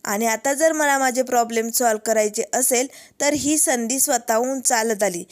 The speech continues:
त्यामुळे आता मला देविकाचा भाऊ म्हणून तिच्या घरी गेल्यानंतर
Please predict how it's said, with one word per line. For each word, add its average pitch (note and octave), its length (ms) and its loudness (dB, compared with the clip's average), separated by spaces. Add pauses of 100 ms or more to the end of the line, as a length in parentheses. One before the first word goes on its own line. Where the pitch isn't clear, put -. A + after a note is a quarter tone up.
(260)
त्यामुळे C4+ 420 0
आता A#3+ 260 2
मला A3 220 2
देविकाचा G#3+ 640 0
भाऊ G#3 340 -2
म्हणून C4 300 0
तिच्या A#3 300 -4
घरी A3+ 360 -2
गेल्यानंतर B3 540 0